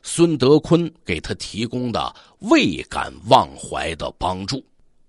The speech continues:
也正是这一次，孙德坤给张芬留下了极其极其极其极其好的印象，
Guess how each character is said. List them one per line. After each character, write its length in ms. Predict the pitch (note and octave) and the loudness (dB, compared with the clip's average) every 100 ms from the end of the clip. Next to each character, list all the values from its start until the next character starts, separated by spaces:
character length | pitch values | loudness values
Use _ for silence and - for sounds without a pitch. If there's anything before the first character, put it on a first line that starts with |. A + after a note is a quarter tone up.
| _ | _
也 180 | G2+ A2+ | 0 0
正 220 | D#3 C3 | 0 -4
是 120 | A#2 | -6
这 120 | A#2 A#2+ | -4 -2
一 140 | B2 | -4
次， 260 | B2+ C3+ - _ _ _ _ _ | -4 -8 -10 _ _ _ _ _
孙 260 | - D#3+ | 0 2
德 160 | C3+ D3 | 4 4
坤 340 | - D#3 D3 | 4 4 4
给 160 | A#2 G2 | 2 0
张 240 | A#2+ B2+ | 2 0
芬 240 | A#2+ C3+ C3 _ | -2 -4 -6 _
留 280 | D#2+ F2+ A2 | -12 -8 -6
下 200 | - E2+ | -6 -6
了 120 | D2+ | -8
极 480 | - - G2+ G3+ G4 | -10 -6 -2 2 4
其 280 | E4 - D#3+ | 6 4 2
极 300 | B2 G3 C#3 | -2 -4 -4
其 260 | A2+ B2+ A#2 | -2 -2 -2
极 340 | - C3+ D4 G#4 | -4 -4 -2 -2
其 200 | - D3 | -4 -4
极 200 | B2 B2 | -6 -8
其 160 | - C3 | -4 -4
好 200 | - D2 | -4 -6
的 120 | F#2 | -6
印 240 | G2 D2+ | -6 -8
象， 180 | - | -14